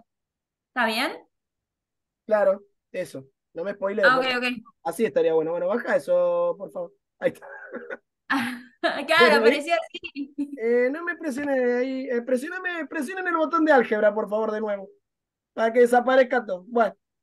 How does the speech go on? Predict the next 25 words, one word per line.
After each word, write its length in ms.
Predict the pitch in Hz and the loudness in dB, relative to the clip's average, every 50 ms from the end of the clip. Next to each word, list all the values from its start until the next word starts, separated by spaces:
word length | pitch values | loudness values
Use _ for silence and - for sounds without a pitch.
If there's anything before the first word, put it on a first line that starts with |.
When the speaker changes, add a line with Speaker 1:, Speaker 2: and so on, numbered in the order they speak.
| _ _ _ _ _ _ _ | _ _ _ _ _ _ _
Speaker 2:
ahí 220 | 233 247 240 233 | 0 2 2 2
estamos. 300 | 226 233 214 190 190 196 | 2 0 -4 -6 -6 -8
Ya 120 | 196 247 254 | -8 -6 -4
me 80 | 254 | -4
están 180 | 247 254 254 254 240 233 | -2 -2 0 -2 -2 -2
spoileando 400 | - 240 233 240 247 240 240 233 | 0 -2 0 0 0 -2 0 -2
la 80 | 226 | -2
actividad. 400 | 214 202 208 208 202 196 180 156 _ _ _ _ _ _ _ _ | -4 -6 -10 -16 -16 -16 -18 -18 _ _ _ _ _ _ _ _
Gracias, 400 | 208 233 247 247 - - 190 185 | 2 4 4 6 4 2 -2 -2
¿eh? 60 | 339 | -2
Speaker 1:
<laughs> 240 | 320 - - 339 - _ _ _ _ _ _ _ _ _ _ _ _ | -2 -2 -6 -12 -20 _ _ _ _ _ _ _ _ _ _ _ _
Speaker 2:
Gracias. 440 | - 190 240 247 233 233 175 156 - _ _ _ _ _ | -2 0 2 2 0 0 -8 -14 -16 _ _ _ _ _
Bien, 340 | 208 262 285 254 - - - _ _ | 4 6 6 6 4 2 -8 _ _
entonces, 720 | 320 339 320 277 311 285 254 226 - 180 180 180 - - _ - _ _ | 0 0 4 6 6 6 6 6 2 0 -6 -6 -6 -12 _ -20 _ _
bueno, 360 | - 240 226 240 220 180 160 - _ - | -10 0 2 2 2 2 -2 -8 _ -2
ahí 140 | 226 233 | -2 -2
está. 200 | 233 - - - _ _ - _ _ _ _ _ _ | -2 -2 -12 -18 _ _ -20 _ _ _ _ _ _
No 100 | 190 202 | 0 2
hay 180 | 214 220 220 214 | 4 4 2 2
problema. 300 | 185 185 165 147 139 - _ _ _ _ _ _ _ _ | 0 -2 -2 -2 -8 -10 _ _ _ _ _ _ _ _
Bien, 400 | - 208 269 262 240 208 165 - _ | 0 4 6 6 4 4 0 -6 _
les 200 | _ 208 233 240 | _ 0 0 0
pregunto 380 | 233 254 277 330 349 349 294 330 | 2 -2 -2 -2 -2 -4 -2 -2
a 60 | 294 269 | -2 -2
ustedes. 500 | - 269 247 226 202 185 170 165 - | 0 0 0 0 0 -2 -4 -6 -10